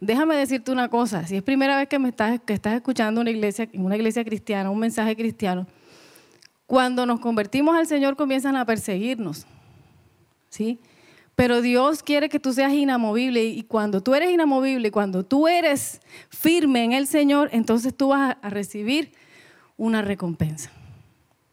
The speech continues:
Y que es el regalo que hoy quiero que tú entiendas y yo también entienda. Los justos tienen la mente de Cristo. Sus pensamientos son puros,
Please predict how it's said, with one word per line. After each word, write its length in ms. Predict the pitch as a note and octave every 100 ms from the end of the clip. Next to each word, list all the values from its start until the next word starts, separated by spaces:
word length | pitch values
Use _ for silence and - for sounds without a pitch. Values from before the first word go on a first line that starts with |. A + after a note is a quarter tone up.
| _ _ -
Y 100 | A#3+
que 120 | F#3
es 60 | F3
el 100 | A3
regalo 420 | C4 A3+ G3+ A#3
que 120 | G#3
hoy 200 | F3+ F#3 - -
quiero 340 | A3+ A3+ C4
que 140 | G#3+
tú 240 | F#3 A#3 C#4
entiendas 680 | G#3+ - D#3+ D#3+ F3+ - - - -
y 140 | G3
yo 200 | E3+ E3+
también 380 | F3 G#3 F3+ D3
entienda. 480 | E3+ D#3+ D#3 D3 - - _ _ _ _ _ _ _ _ - - - - - - - - - _
Los 220 | - C4 B3+
justos 460 | D#4 F#4 F#4 F4+
tienen 300 | D#4+ B3+ C#4+
la 160 | C#4 G3
mente 460 | F#3+ C4+ F4 D#4+
de 140 | B3+ G3
Cristo. 440 | F3+ E3+ - - - - - - -
Sus 220 | - A#3+
pensamientos 600 | A3+ A3+ G#3+ G3 F3+ G3+
son 180 | F3+ F3
puros, 640 | - G#3 B3 A#3+ A3+ G3